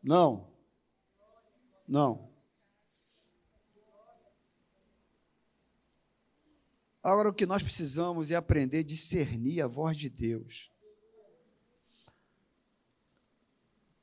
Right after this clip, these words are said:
Porque quando essas vozes, elas entram em nosso cora-, nosso coração, em nossos corações, elas ficam tão altas que não conseguimos ouvir a voz de Deus.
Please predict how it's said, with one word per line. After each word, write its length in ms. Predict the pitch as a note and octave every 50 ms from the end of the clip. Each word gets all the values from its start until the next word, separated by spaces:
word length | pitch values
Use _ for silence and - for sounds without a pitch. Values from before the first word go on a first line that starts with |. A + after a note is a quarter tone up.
| _ _ -
Porque 240 | E3+ E3 - A#3 G3+
quando 240 | - G#3 G#3 G#3
essas 280 | G#3 G3+ - F#3 D3+ B2+
vozes, 760 | C3 B2 B2+ D#3+ F#3 F#3+ F3 C3+ A#2+ A#2+ A2+ - - - - - _ _ _ _ _ _ _ _ _ _ _ _ _ _ _ -
elas 340 | - - F#3+ F3 D3+ C3
entram 220 | D#3+ G3+ G#3 G3+ F#3+
em 60 | E3+
nosso 260 | E3 F3 F3 - F#3
cora-, 260 | F3 - E3+ D#3 D3+ C#3+ - - - - - - -
nosso 280 | - C#3+ D#3+ D3+ -
coração, 640 | - - D3+ C#3+ C3 - - - E3 E3 E3+ E3 D#3
em 60 | C3+
nossos 320 | C3 D#3 E3 D#3+ - -
corações, 680 | - - C#3+ C3+ C3 A#2 - - - D#3 D#3+ E3+ D#3+ C#3+
elas 220 | E3+ E3 F3 E3
ficam 320 | - - A3 G#3 G#3 F3+ E3
tão 300 | - - A3 G3 E3 D#3+
altas 680 | F3+ G3 G3 F3+ E3+ - C3+ B2 - - - - - _ _ _ _ _ _ _ _ _ _ _ _ _ _ _ _ _ _ _ _ _ _ _ _ _ _ _ _
que 60 | G#3
não 140 | G3+ G#3 G3+
conseguimos 540 | - A3 G#3 - G#3 F#3 G3+ G#3+ A3 G3+ G#3+
ouvir 360 | B3+ A#3+ F#3+ F3 G3+ C4 C4 A3+
a 20 |
voz 180 | F3 E3 D#3+ D3+
de 120 | C#3+ C#3+
Deus. 500 | C3 B2 B2+ B2+ A#2+ A#2+ - - - -